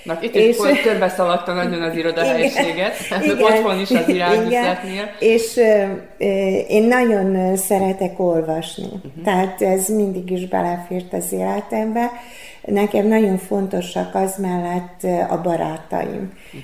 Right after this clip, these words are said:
Speaker 2: Én nagyon örülök, hogy én nekem a gyerekkori óvodás barátaim máig megvannak, és bármely életszakaszban a barátok is nagyon sokat segítettek engem abban, hogy kitartó legyek,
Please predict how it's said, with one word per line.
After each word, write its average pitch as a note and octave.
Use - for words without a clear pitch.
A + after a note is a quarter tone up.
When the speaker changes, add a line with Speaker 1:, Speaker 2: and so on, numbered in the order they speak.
Speaker 2:
Én F#3
nagyon G3
örülök, F3+
hogy F3+
én F3+
nekem F3+
a -
gyerekkori F3+
óvodás F3+
barátaim F3
máig F3
megvannak, F3+
és G3+
bármely F#3+
életszakaszban F#3
a F3
barátok F#3
is F3+
nagyon F#3
sokat F3
segítettek F3+
engem F3
abban, F3
hogy E3+
kitartó F#3
legyek, F3+